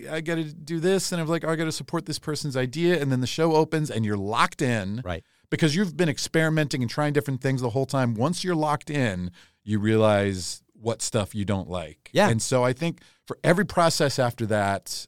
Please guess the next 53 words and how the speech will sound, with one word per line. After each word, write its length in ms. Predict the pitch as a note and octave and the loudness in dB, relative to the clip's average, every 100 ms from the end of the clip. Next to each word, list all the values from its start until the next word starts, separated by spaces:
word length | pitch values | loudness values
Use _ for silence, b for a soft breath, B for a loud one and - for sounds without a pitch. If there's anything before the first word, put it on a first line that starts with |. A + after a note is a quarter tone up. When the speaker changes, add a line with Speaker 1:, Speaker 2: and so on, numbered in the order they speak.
| - | -8
Speaker 1:
I 200 | G#2+ G#2 | -2 -2
was 220 | G2+ F#2+ | -2 -4
really 260 | G2 A2+ A2 | -2 0 0
good 240 | F#2 G#2+ | 0 0
about 180 | G2+ G2 | 0 -2
making 260 | G2 G2+ A2 | -2 -4 -6
sure 420 | - G2+ F#2+ F2+ | -8 -6 -4 -4
that 180 | F2+ F#2 | -4 -6
if 140 | F#2 F#2 | -6 -8
I 80 | |
said 340 | F2+ - B2 D#3+ | -8 -4 -4 -4
something, 440 | - E3 - D#3+ | -4 -6 -4 -4
it 300 | D#3 - - | -4 -8 -10
was 120 | - - | -8 -2
something 240 | A2+ A#2 | -2 0
I 60 | A#2 | 2
wanted 180 | A#2 G#2+ | 2 0
to 60 | |
say. 340 | G2 - A#2+ A#2 | -2 0 2 2
If 100 | G2+ | 0
I 80 | |
was 100 | F#2+ F#2 | -6 -4
in 180 | A2+ | -4
something, 340 | A#2+ B2 A2 A2+ | -2 -2 -2 -4
it 40 | |
was 80 | F#2+ | -4
something 240 | A#2 G#2+ G2+ | -6 -4 -4
I 60 | |
wanted 240 | G2+ G#2 G#2 | -4 -4 -4
to 60 | |
be 340 | F2+ G#2+ G#2 G#2 | -6 -6 -6 -4
in, 420 | G2 G2+ G2 G#2 | -4 -4 -6 -8
you 140 | - G2 | -8 -2
Speaker 2:
Yep. 100 | G3 | -2
Speaker 1:
know. 140 | G3 B B B B | -2 B B B B
And 100 | E3+ | -2
sometimes 400 | A#3+ B3 B3+ A#3+ | 0 2 2 2
it, 140 | G#3+ | -2
it's 180 | - E3 | -8 -4
not 200 | F3 F#3 | 0 2
always 280 | G3+ F#3+ D3+ | 4 4 2
your 160 | F3 F3 | 0 0
idea. 440 | E3 D3+ D#3+ E3 | 0 -2 -2 -2
It's 240 | D#3 C3 | -4 -6
about, 380 | B2 A#2+ C3 C3+ | -4 2 2 2
it, 200 | C#3 E3 - | -2 -8 -4
it 120 | E3+ | -4
really 240 | F3+ B3 | -2 0
is 140 | A#3 F#3+ | -2 -2
those 180 | G3 E3+ | -2 -2
improv 360 | F3 F3 D#3 | -2 -2 0
lessons 340 | C#3+ C#3+ C#3+ C3+ | 0 -2 -4 -4
about 280 | B2+ C3 | 0 0